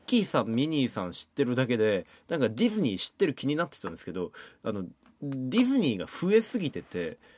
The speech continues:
あの、よくわかんない。トイストーリーがディズニーだったって最近知ったぐらいなんで、僕がね。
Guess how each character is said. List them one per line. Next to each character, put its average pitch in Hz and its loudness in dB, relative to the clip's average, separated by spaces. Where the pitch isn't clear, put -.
あ 98 -8
の、 85 -14
よ 160 -2
く 110 -2
わ 92 0
か 101 -4
ん 85 -14
な - -14
い。 71 -16
ト 240 6
イ 269 6
ス - -8
ト 302 0
ー 277 4
リ 143 4
ー - 0
が 87 0
デ 123 2
ィ 156 0
ズ 170 -6
ニ 131 2
ー 92 0
だ 87 -2
っ - -6
た 90 -6
っ - -8
て - -6
最 170 -2
近 170 -2
知 - -2
っ - -10
た 151 0
ぐ 151 0
ら 117 2
い 82 -6
な 80 -10
ん 78 -16
で、 82 -10
僕 78 -12
が 76 -14
ね。 82 -14